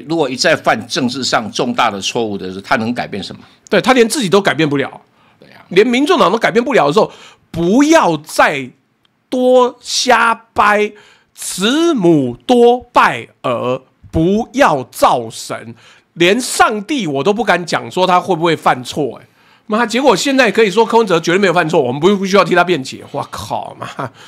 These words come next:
Speaker 2: 人就会犯错。好，这个我继续念，等一下我们就问一下蔡博士，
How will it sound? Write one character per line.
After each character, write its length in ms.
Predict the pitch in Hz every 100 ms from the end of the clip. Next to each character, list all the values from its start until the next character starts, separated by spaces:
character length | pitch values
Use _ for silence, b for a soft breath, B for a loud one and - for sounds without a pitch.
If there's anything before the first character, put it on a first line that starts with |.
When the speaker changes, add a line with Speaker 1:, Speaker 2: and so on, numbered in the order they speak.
| B B
Speaker 2:
人 360 | 139 143 143 196
就 140 | 226
会 120 | 185 143
犯 220 | 156 123
错。 300 | - 127 - -
好， 320 | - 139 - -
这 80 | 220
个 60 |
我 80 | 156
继 140 | 165 185
续 100 | 185
念， 240 | 185 117
等 100 | 127
一 60 | 135
下 100 | 165
我 80 |
们 100 | 127
就 100 | 135
问 180 | 175 175
一 40 | 147
下 280 | 165 127 B B B -
蔡 140 | 185
博 160 | 143 143
士， 200 | 156